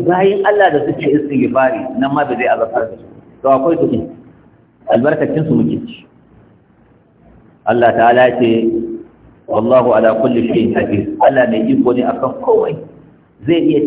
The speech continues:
cin nasara akan abokanin gabansa ko babu mutane. Ko ba kowa.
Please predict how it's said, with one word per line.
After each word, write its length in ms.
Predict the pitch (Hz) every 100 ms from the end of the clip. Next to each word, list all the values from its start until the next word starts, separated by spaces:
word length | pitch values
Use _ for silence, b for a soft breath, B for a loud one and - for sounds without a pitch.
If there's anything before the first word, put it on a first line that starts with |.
| -
cin 160 | 143
nasara 480 | 131 131 123 127 101 - - - - - - _ _ - - _ _ _ -
akan 320 | 143 165 151 127
abokanin 640 | 120 120 117 127 147 131
gabansa 480 | 131 120 131 135 131
ko 320 | 135 156 160 151
babu 240 | 160 156 135
mutane. 480 | 127 123 104 98 - - - - - - - - - _
Ko 100 | - 226 220
ba 160 | 196
kowa. 260 | 147 120 95